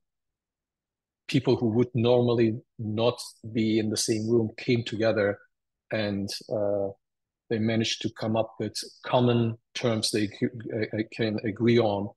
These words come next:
and would sign declarations. So people who are fighting, literally fighting, would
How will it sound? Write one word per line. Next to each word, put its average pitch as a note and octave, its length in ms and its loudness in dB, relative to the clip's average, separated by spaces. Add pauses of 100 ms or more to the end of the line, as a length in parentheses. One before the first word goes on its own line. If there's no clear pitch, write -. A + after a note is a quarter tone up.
(320)
and A2 140 -2
would A2+ 180 0
sign A#2+ 380 2
declarations. A2 1000 0 (380)
So G#2+ 460 0
people B2 300 2
who A2+ 220 4
are G2+ 300 2 (400)
fighting, G2 640 0
literally A2 540 0 (120)
fighting, G#2 460 -2 (340)
would G#2+ 160 -4